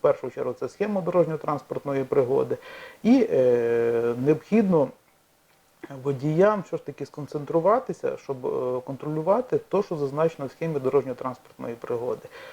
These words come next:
Оскільки там є розташування, там зазначаються відстані, там мають бути зазначені, не, е,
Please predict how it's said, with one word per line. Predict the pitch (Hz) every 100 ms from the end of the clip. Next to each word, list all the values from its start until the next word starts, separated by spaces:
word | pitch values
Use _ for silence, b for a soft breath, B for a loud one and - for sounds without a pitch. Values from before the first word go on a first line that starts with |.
| B -
Оскільки | 220 175
там | - 156 147
є | 147
розташування, | 143 - - 143 143 165 160
там | - 185 165
зазначаються | 143 143 - 135 131 131
відстані, | 123 135 - 120 -
там | 175
мають | 196 180 135
бути | 180 -
зазначені, | 135 131 143 165 - 143 143 135 B B B
не, | 131 131 135
е, | 131 127 127 127 123 123 123 123 123 123 120